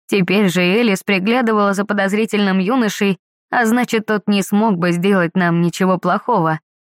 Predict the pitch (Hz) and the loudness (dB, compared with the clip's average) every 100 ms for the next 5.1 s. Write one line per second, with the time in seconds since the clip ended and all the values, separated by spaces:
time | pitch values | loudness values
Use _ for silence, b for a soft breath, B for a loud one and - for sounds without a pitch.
0 | _ - 226 190 175 - 180 - 165 - | _ -2 0 2 0 -2 -2 -2 -4 -2
1 | 165 - 175 175 180 151 143 165 147 - | -4 -2 0 2 0 0 -2 -4 -6 -8
2 | _ _ _ _ _ _ _ _ _ _ | _ _ _ _ _ _ _ _ _ _
3 | _ 214 196 196 254 240 - 208 196 214 | _ 0 2 2 2 0 -2 -2 0 -2
4 | 196 185 185 180 175 175 202 247 170 165 | -2 -2 -2 -2 -2 0 0 2 2 0